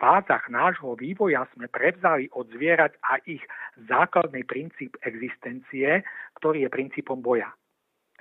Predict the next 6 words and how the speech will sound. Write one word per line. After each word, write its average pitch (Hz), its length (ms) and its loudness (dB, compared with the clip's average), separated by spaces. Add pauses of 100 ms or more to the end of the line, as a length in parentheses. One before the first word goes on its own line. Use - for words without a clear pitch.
(360)
To 226 160 8
ale, 131 400 2 (480)
tak 202 240 2
a, 170 80 6 (160)
tak 220 320 6
ale, 127 320 0